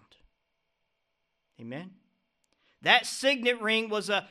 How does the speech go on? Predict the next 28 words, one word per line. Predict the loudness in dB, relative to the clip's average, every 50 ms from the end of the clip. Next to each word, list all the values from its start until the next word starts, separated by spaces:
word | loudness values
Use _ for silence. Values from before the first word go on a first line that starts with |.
| -14 _ -4
was | -4 -4 -4
a | -4 -8
free | -10 -10 -10 -6 -6 -6 -6
pass | -6 -6 -4 -2 0 0 -2 -4
for | -6 -10 -8
just | -4 -4 -4 -4 -4 -4
about | -2 0 0 0 0 0
anything. | -2 -2 -4 -8 -8 -8 -8 -6
It | -6 -8
was | -6 0
like | 0 0 0 2
having | 2 2 2 2 2 0 -4
a | -6
credit | -6 2 4 4 4 4 2 -2
card | -2 2 4 6 8 8 6 6 2 -6 -20 -20 -20 _
with | -2 0 0 0 2 4
absolutely | 6 6 6 4 2 -4 -6 -4 -4 -4 -4 -2 -2 -2 -2 -2 -4 -8 -10
no | -10 -8 -4 2 4 6 8 8 6 4 2 -2 -8 -16 -20 -16
limit | -12 -10 -6 -2 -2 -2 -2 -2 -2
on | -2 -2 0 -2
it | -2 -4 -6
whatsoever. | -4 -4 -4 -4 -4 -10 -10 -10 -8 -8 -10 -10 -12 -14 -18 -20 _ _ _ _ _ _ _ _ _ _ _ _ _ _ _ _ _ _ _ _ _ _ _ _ _ _ _ _ _ _ _ _ _ _ _ _ _ _ _ _ _ _ _ _ _ _ _ _ _ _ _ _ _ _ _ -6
And | -6
it | -6 -2
was | -2 -2 -2 -2 -4
the | -6 -8
king's | -8 -8 -8 -4 -2 0 0 0 -2 -4 -6
ring. | -8 -8 -10 -10 -14